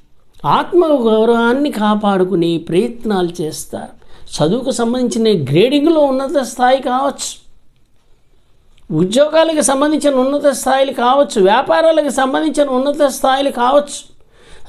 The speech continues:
రాజకీయాలకు సంబంధించినటువంటి ఉన్నతమైనటువంటి పదవుల్లో ఉండేటువంటి వ్యక్తులు కావచ్చు. ఎవరైనా కానివ్వనండి, ఎదుగుతున్న ప్రతి సందర్భంలో కూడా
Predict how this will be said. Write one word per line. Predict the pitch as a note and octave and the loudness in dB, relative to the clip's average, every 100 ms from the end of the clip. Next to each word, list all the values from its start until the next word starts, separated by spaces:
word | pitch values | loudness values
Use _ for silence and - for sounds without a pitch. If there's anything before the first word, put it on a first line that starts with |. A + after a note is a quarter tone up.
| D#3 | 0
రాజకీయాలకు | E3+ C#4 C#4+ B3+ D#4+ E4+ F4+ F4+ | 2 2 0 0 2 4 4 2
సంబంధించినటువంటి | C#4 C#4 D4 D4+ D4 C4+ C4+ B3+ B3+ A#3+ G#3+ - - | 0 0 2 2 2 0 0 0 0 0 0 -4 -4
ఉన్నతమైనటువంటి | G#3+ D#4 F4+ F4+ E4+ E4 D#4+ C#4+ C4 A#3 | 0 2 2 2 2 4 2 2 2 0
పదవుల్లో | G#3 G#3+ C4+ D4+ D#4 C#4 | 2 2 2 2 2 0
ఉండేటువంటి | C4 A#3+ A#3+ A3 A3+ G#3+ A3 C#4+ F4 - - - - | 2 2 2 2 2 2 2 2 0 -4 -14 -20 -12
వ్యక్తులు | D3 D3 - F#3+ | -10 -10 -6 -6
కావచ్చు. | - D3+ E3+ - - - - - - | -4 -8 -10 -12 -12 -14 -14 -2 0
ఎవరైనా | G3 D#4+ E4+ F4+ F4+ | 2 0 2 2 2
కానివ్వనండి, | C4+ C4+ D4 D#4 C#4+ B3+ A#3 | 0 2 4 4 2 2 4
ఎదుగుతున్న | G#3+ A#3+ D#4 E4 D#4+ D4+ | 2 2 0 0 2 2
ప్రతి | A3 C#4 E4+ D#4+ C#4 - - - | 0 0 2 0 0 -8 -20 -12
సందర్భంలో | - D#4+ F4 F#4 F#4 D#4+ D4 E4 D#4 | -4 2 4 4 4 2 0 2 2
కూడా | A#3 C#4 A#3+ G#3 F3 A#2+ | 2 2 2 2 0 -4